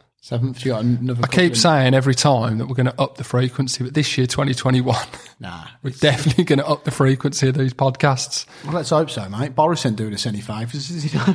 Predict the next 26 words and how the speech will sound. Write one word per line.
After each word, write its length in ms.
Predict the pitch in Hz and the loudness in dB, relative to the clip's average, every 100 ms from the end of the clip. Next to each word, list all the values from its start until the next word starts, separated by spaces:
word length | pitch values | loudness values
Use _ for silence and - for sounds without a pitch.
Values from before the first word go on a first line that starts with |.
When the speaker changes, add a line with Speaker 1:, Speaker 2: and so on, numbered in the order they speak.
| - | 0
Speaker 1:
<laughs> 100 | - | -2
Speaker 2:
No, 300 | 131 127 135 123 | 2 4 2 0
it 120 | 143 | -2
is 140 | 151 139 | 0 0
difficult, 500 | 143 131 123 117 131 | -2 -2 -6 -4 0
isn't 160 | 127 | 4
it, 160 | 135 - | 2 0
to, 220 | - 127 | 0 2
um, 400 | 120 120 120 117 117 - _ _ _ _ _ _ _ - | 4 4 2 0 -4 -14 _ _ _ _ _ _ _ -10
to 100 | 139 | -2
get 300 | 131 127 - | -2 -2 0
on 180 | 135 127 | 2 4
site 320 | - 131 135 | 4 4 4
with 280 | 131 - - | 4 4 2
<laughs> 0 | |
people 380 | 151 - 190 143 | 0 2 2 2
when 140 | 165 | 0
you're 80 | 131 | 2
not 160 | 151 143 | 2 4
allowed 340 | 143 135 135 | 4 4 4
Speaker 1:
Yeah. 100 | 135 123 | 2 2
Speaker 2:
out. 160 | 123 - - - 143 | 0 -4 -12 -12 -4
Speaker 1:
No, 140 | 151 | -2
that's 180 | 131 135 | -2 -4
right, 220 | 151 135 | -6 -4
yeah. 200 | 147 | -6